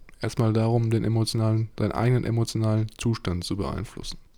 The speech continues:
mir ist da, wenn ich dann nochmal ans Kapitel zurückdenke oder auch heute Morgen, als ich nochmal reingeschaut hab, ist mir ganz klar die Einleitungsstory im Gedächtnis geblieben. Und zwar geht es hier darum, dass Anthony Robbins,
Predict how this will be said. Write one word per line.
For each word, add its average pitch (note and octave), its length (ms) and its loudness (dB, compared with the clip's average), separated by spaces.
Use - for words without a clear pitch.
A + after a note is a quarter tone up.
mir A#2+ 100 4
ist - 140 0
da, A#2+ 240 4
wenn A#2+ 80 2
ich A#2 100 -2
dann A#2 100 -4
nochmal B2 200 0
ans A2+ 160 -6
Kapitel B2+ 360 2
zurückdenke C3+ 500 0
oder A2+ 280 2
auch A2 260 0
heute A#2 160 -2
Morgen, A#2 220 0
als A2+ 100 -4
ich A#2+ 60 0
nochmal A2 180 0
reingeschaut A#2+ 420 -2
hab, A#2 160 0
ist - 140 -4
mir A#2 80 2
ganz A#2+ 160 2
klar A#2 180 4
die A#2+ 180 0
Einleitungsstory G2 840 0
im G2+ 160 -4
Gedächtnis G2+ 420 -4
geblieben. F#2+ 360 0
Und F#2 140 0
zwar G2+ 220 0
geht G#2+ 200 0
es A2+ 140 -4
hier A#2 320 0
darum, A#2 320 2
dass A2 160 2
Anthony A2+ 300 0
Robbins, A#2 520 2